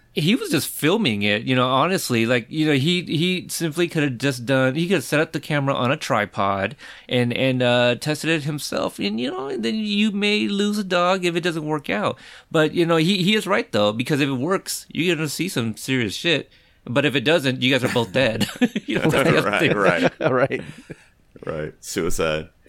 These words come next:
Speaker 1: Yeah. So, um, we arrive to nineteen fifty-five. Uh, Marty is obviously, he, he doesn't believe, I, I know a lot of people have taken issue with, like, "Oh, the C V bastards can do ninety."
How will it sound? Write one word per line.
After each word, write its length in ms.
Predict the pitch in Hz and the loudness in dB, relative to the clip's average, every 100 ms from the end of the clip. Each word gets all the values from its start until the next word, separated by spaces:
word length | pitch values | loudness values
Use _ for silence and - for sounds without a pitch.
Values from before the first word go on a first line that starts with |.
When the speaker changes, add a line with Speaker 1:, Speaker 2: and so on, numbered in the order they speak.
| - | -2
Speaker 1:
Yeah. 280 | 131 120 101 - _ _ _ _ _ _ | 2 2 -2 -14 _ _ _ _ _ _
So, 580 | - 165 156 151 151 - | -10 0 4 4 4 2
um, 800 | 170 165 160 156 156 160 165 - - _ _ _ _ 226 214 - | 4 4 4 2 -2 -4 -6 -12 -16 _ _ _ _ _ _ -6
we 500 | 175 202 202 185 - | 0 2 2 0 -2
arrive 340 | 160 185 185 | 0 2 2
to 340 | - 175 160 143 | 2 4 4 4
nineteen 340 | 139 135 123 | 0 0 -2
fifty-five. 880 | - 120 104 - 110 101 98 95 - | -4 -4 -6 -2 0 2 2 0 -2
Uh, 280 | 104 107 104 | 0 2 0
Marty 640 | 123 117 120 117 113 113 | 0 2 2 2 2 0
is 120 | 110 110 | 0 0
obviously, 960 | 113 107 104 123 117 113 110 113 - | 0 -2 -6 -4 -2 0 0 -2 -8
he, 260 | - 135 143 | -2 0 2
he 120 | 143 | 2
doesn't 260 | 147 139 113 | 2 0 0
believe, 320 | 123 127 147 - - | 0 0 -2 -6 -2
I, 140 | 185 | 2
I 120 | 175 196 | 2 2
know 220 | 226 233 | 4 4
a 20 | |
lot 140 | 196 | 2
of 80 | 170 | 0
people 240 | 185 175 160 | 2 2 2
have 200 | 151 - | 0 0
taken 300 | 139 143 117 | -2 -2 0
issue 280 | 120 - 127 | 0 2 0
with, 160 | 123 | 0
like, 160 | 120 110 | -2 -2
"Oh, 300 | 143 127 107 - - | -4 -6 -8 -14 -12
the 80 | 135 | -6
C 140 | 127 147 | 0 0
V 80 | |
bastards 420 | 117 127 120 120 - | 2 0 -2 -4 -4
can 120 | 107 | -2
do 120 | 117 | -2
ninety." 540 | 113 113 101 98 95 | 0 0 0 0 -2